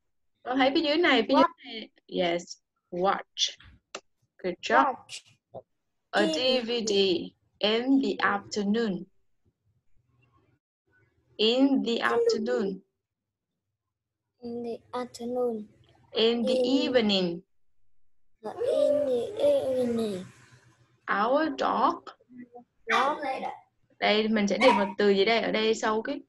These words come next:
Speaker 1: từ, sau cái khoảng trống thì mình sẽ có là "in some water." Thì con chó làm gì đây con?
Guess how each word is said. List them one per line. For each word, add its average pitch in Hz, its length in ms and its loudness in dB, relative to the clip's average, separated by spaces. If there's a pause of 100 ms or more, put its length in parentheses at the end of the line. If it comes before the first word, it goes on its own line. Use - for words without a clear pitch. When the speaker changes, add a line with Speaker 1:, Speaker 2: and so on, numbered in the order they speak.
(200)
Speaker 1:
từ, 196 460 2
sau 233 160 0
cái 285 140 4
khoảng 202 240 0
trống 220 260 4
thì 370 60 0
mình 202 200 0
sẽ 196 120 -2
có 185 180 2
là - 100 0
"in 262 320 0 (120)
some 269 200 0
water." 247 840 -2 (500)
Thì 196 100 -4
con 233 280 -6
chó 233 400 -2
làm 233 200 0
gì 202 100 -2
đây 208 180 -4
con? 233 240 -6